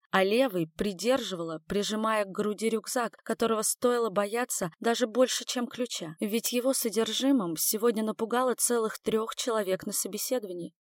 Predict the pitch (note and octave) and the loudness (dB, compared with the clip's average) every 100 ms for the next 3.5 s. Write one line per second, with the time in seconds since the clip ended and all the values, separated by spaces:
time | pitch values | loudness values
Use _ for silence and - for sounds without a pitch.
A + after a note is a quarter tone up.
0 | _ - D4 C#4+ D4 C#4+ D4 C#4 D4 A#3 | _ 4 8 10 10 8 8 8 6 2
1 | A3+ - A#3 A3+ G#3 G#3 A3 A3+ - F#3 | 0 -2 0 2 0 0 0 -2 -4 -8
2 | - - C4+ C#4 C4+ B3 B3+ - B3 A#3 | -10 -2 0 4 4 4 2 2 0 0
3 | - G#3+ A3+ B3+ F3+ | -4 -4 -2 -2 -2